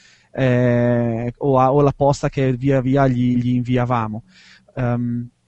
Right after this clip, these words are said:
uno dei personaggi più singolari che ho incontrato è un ragazzo sloveno che era uno studente di filosofia e di teologia che aveva voluto,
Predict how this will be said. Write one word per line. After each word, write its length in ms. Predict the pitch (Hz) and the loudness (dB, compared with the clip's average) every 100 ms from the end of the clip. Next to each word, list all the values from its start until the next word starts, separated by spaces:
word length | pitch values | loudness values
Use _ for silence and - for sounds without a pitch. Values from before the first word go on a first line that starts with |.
| - _ | -20 _
uno 200 | 175 196 | -4 2
dei 120 | 190 | 2
personaggi 460 | - 185 190 190 180 | 2 -2 0 -2 -2
più 120 | 196 | -8
singolari 500 | - 190 185 190 180 | -4 -2 4 4 4
che 120 | - | 2
ho 20 | 180 | -4
incontrato 580 | - 190 185 202 220 | -2 -4 2 0 2
è 40 | 143 | 2
un 100 | 123 | 2
ragazzo 840 | 135 135 156 - 151 143 135 131 | 0 0 -2 -2 0 2 4 2
sloveno 640 | 131 151 156 180 202 254 285 _ | 2 0 0 2 0 -2 -4 _
che 140 | 131 | -6
era 200 | 127 123 | -2 -2
uno 200 | 120 127 | -2 -4
studente 560 | - 135 151 165 147 127 | -6 -4 -4 -4 -4 -4
di 180 | 120 | -4
filosofia 760 | 120 135 139 131 131 165 151 131 | -6 -2 0 0 -6 0 2 2
e 60 | 123 | 0
di 120 | 131 | -4
teologia 680 | 151 143 165 139 143 156 180 | -2 0 0 -2 -2 -2 -2
che 140 | - | -4
aveva 260 | 127 131 135 | -4 -2 -4
voluto, 720 | 127 139 156 - 131 120 110 | -4 -2 -2 -2 -2 -2 -4